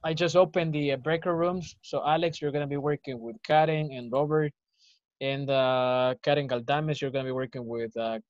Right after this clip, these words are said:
Carla. Ilio, you're gonna work with Robert Zelaya, and then Luis with Miguel Franco, and, uh, Angel with German, but I don't think he's gonna be here now. So I'm gonna send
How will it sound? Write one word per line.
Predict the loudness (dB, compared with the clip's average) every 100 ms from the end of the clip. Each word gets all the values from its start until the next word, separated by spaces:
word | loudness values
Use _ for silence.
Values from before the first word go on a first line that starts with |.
| _ -4
Carla. | 0 2 2 0 -4 _ _ _ _ _ _ _ _ _ _ _ _ 2
Ilio, | 4 6 8 6
you're | 4 2
gonna | 0 0
work | 2 0
with | -2 -6 -8
Robert | 0 0 2 0 0 -4
Zelaya, | -6 0 2 4 2 2
and | -4 -4
then | -6 -4
Luis | -4 -4
with | -6 -6
Miguel | -6 -8 -8 -8 -4
Franco, | -4 0 2 2 -2 _ _ _ _ _ -2
and, | 0 0 2
uh, | 4 4 0 -2 0
Angel | 2 2 0 0 -4
with | -6 -4
German, | 2 2 2 -4 -8 -2
but | 0
I | 2
don't | 0 -4
think | -4 -4 -10 -18 _ _ _ _ _
he's | -8 -8 -6
gonna | -8 -8 -8
be | -4 -2 -2
here | -2 -6
now. | -8 -12 -14 _ -18
So | -2 0 2 2
I'm | -2 -4
gonna | -2 -4
send | -2 0 0 0 -2